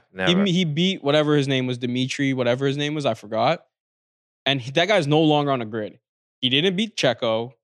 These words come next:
Speaker 1: He had, he had, didn't beat Vettel for two years. He definitely <laughs> ain't beating Alonso. So, like, if Checo's your standard, and Checo's not even to us a world championship driver, like, he's like,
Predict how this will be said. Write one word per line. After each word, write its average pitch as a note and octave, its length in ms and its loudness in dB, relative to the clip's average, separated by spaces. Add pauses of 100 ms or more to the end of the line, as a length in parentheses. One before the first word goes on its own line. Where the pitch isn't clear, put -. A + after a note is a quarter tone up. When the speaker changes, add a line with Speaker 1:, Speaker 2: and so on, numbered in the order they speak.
(160)
Speaker 1:
He B2 80 -2
had, A#2+ 280 -2
he C3 100 -2
had, C#3 160 2
didn't D#3 260 0
beat E3+ 180 0
Vettel A#2+ 420 0
for A2+ 60 -14
two B2+ 140 -8
years. A2+ 340 -6
He C#3 160 -2
definitely F3 420 2
<laughs> F#3+ 80 6
ain't F3 100 -2
beating E3+ 180 4
Alonso. A#2 720 0 (500)
So, G3+ 120 2
like, G#3+ 220 2 (140)
if F#3+ 140 2
Checo's A#3 420 2
your A3 140 0
standard, F#3 600 2
and C#3+ 120 -4
Checo's A3 340 0
not F3 180 2
even D#3+ 200 -2
to - 100 -2
us C#3 220 0
a C3+ 40 -4
world A#2+ 240 0
championship B2 600 -6
driver, B2 460 -4
like, C3 160 -2
he's F3 240 -6
like, D#3 220 0